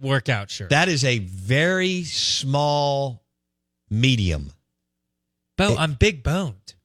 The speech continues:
Speaker 2: Uh-huh.
Speaker 1: I'm just getting thicker, okay? It's not, it's not a medium. I'd say, well,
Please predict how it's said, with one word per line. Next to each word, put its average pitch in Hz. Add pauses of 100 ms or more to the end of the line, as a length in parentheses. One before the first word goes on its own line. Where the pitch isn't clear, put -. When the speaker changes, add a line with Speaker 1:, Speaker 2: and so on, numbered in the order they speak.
(100)
Speaker 2:
Uh-huh. 117 (300)
Speaker 1:
I'm 175
just 160
getting 202
thicker, 127 (180)
okay? 139 (200)
It's 143
not, 233 (200)
it's 175
not 247
a 185
medium. 143
I'd 196
say, 196 (680)
well, 147